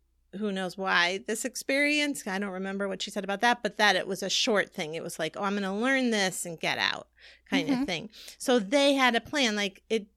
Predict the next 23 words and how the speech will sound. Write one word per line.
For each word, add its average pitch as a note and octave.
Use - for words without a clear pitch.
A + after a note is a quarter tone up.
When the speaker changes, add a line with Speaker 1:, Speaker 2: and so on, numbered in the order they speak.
Speaker 1:
maybe B3
it's A3+
just, -
it G#3+
does G#3+
help G#3
me E3+
to F3
feel F#3+
like E3+
I G3+
don't B3+
know G#3+
what B3
the B3
plan B3
was B3
for A#3+
those A#3
animals A#3+
<laughs> -
to B3
be A#3